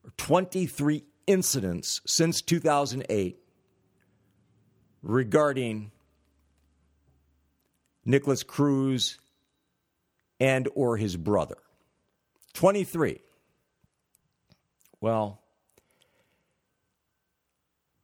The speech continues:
Dana Loesch got a hold of information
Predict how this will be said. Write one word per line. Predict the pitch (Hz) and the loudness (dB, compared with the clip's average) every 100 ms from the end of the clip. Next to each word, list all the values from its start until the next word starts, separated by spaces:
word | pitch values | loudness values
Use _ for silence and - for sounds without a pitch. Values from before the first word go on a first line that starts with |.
| - 117 | -18 0
Dana | 165 180 | 2 2
Loesch | 160 151 156 135 - | 2 0 0 -4 -2
got | 135 127 | 0 2
a | |
hold | 117 131 131 | 0 0 0
of | 127 110 - - - _ _ _ _ _ _ _ | 0 -2 -8 -18 -20 _ _ _ _ _ _ _
information | 143 143 - - 139 147 165 139 - - 143 135 | -2 -2 0 0 0 2 0 0 -2 0 0 -2